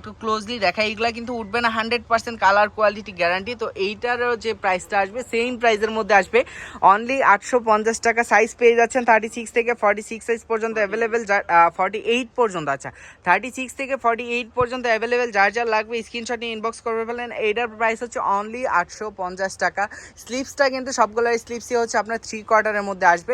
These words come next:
এটা হচ্ছে ফুল হাতা না, থ্রি কোয়ার্টার স্লিভসের মধ্যে আসবে। এটার প্রাইস হচ্ছে only আটশো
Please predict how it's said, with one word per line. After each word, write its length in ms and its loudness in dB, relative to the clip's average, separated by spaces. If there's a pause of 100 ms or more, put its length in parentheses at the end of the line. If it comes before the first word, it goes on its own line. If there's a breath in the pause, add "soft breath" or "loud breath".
এটা 200 -2
হচ্ছে 260 -8
ফুল 200 -2
হাতা 260 0
না, 60 2 (380 loud breath)
থ্রি 200 -8
কোয়ার্টার 240 2 (100)
স্লিভসের 380 -4
মধ্যে 220 -2
আসবে। 260 -2
এটার 180 -4
প্রাইস 200 -2
হচ্ছে 140 -4 (100)
only 200 -2
আটশো 140 -4